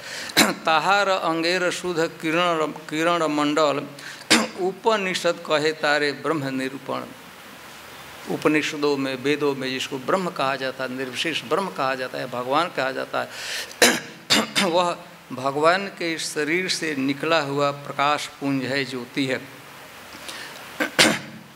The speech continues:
और परमात्मा "अंतर्जामी जारे भ-, योग शास्त्र, योग शास्त्रे कह",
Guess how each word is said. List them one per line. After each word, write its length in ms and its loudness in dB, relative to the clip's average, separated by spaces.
और 200 0
परमात्मा 520 4
"अंतर्जामी 1120 2
जारे 420 4
भ-, 180 -6
योग 400 4
शास्त्र, 580 2
योग 260 2
शास्त्रे 720 0
कह", 180 0